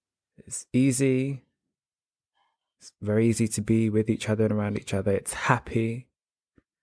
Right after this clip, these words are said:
It's lazy. Those, those times where you just wanna snuggle and chill. And it's sexy, you know? And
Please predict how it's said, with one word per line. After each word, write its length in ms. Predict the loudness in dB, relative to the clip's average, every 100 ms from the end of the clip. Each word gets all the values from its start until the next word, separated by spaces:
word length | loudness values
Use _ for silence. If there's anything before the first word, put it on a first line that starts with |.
| _ _ _ -10
It's 280 | -8 -4 -2
lazy. 840 | 2 2 2 0 0 -2 -4 -8 _ _
Those, 420 | -4 -2 -2 -4 -4
those 240 | -4 -4
times 500 | -2 0 0 -4 -4
where 80 | -4
you 80 | -4
just 140 | -4
wanna 140 | -4 -4
snuggle 600 | -2 0 0 0 -4 -4
and 140 | -6 -6
chill. 560 | 0 2 2 0 -6 -16 _ _ -20 -20 _ _ _ _ -2
And 100 | -2
it's 100 | 0
sexy, 720 | 0 0 -2 -2 -2 -2 -8 _ _ _ _ _ _ _ _ _ _ _ _
you 120 | -6 -2
know? 380 | -2 -2 -6 -4
And 500 | 0 2 2 0 -4